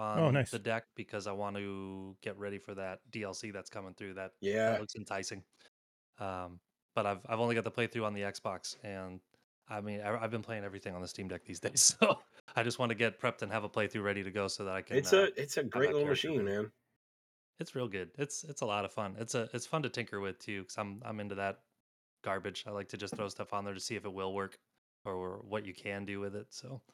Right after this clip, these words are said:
Speaker 1: Yeah.
Speaker 2: uh, and it's super friendly for that. It's great community around it.
Speaker 1: I'm still holding
Speaker 2: Uh,
Speaker 1: out for an ally. Like, I, I had a Steam Deck.
Speaker 2: Mm.
Speaker 1: I got rid of it. Um, but, like, I, I really want that ally 'cause, 'cause I, I want the frames per second. I need 'em.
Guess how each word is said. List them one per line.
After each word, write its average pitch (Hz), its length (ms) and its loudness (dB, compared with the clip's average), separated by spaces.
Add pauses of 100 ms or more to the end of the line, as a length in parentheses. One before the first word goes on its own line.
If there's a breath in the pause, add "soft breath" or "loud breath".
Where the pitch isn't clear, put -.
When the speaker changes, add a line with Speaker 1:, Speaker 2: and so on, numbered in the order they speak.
(240 soft breath)
Speaker 1:
Yeah. 104 140 2
Speaker 2:
uh, 95 180 -4
and 113 100 -4
it's - 140 -4
super 117 260 -2
friendly 95 300 -4
for - 140 -10
that. 98 160 -8
It's - 120 -10
great 107 220 -6
community 92 420 -8
around 92 240 -12
it. 104 60 -18 (420)
Speaker 1:
I'm 160 120 10
still 147 280 8
holding 127 280 10
Speaker 2:
Uh, - 0 -
Speaker 1:
out 127 120 8
for 120 160 4
an 110 80 2
ally. 107 380 2
Like, 127 180 2
I, 131 200 8
I 123 60 0
had 135 180 8
a 139 40 4
Steam 147 240 2
Deck. 135 260 8
Speaker 2:
Mm. 98 140 -10 (100)
Speaker 1:
I 127 60 4
got 127 80 8
rid 131 180 10
of 131 120 10
it. 135 180 8 (240)
Um, 113 520 2 (640)
but, 113 220 6 (460)
like, 139 200 8
I, 139 120 10 (100)
I 160 100 8
really 139 300 12
want 123 180 10
that 120 160 4
ally 107 360 0 (200)
'cause, 135 300 4
'cause 139 160 6
I, 123 80 10 (120)
I 131 100 4
want 131 280 6
the - 140 -10
frames 120 240 0
per - 100 -6
second. 123 360 0
I 113 80 -2
need 151 200 12
'em. 98 200 2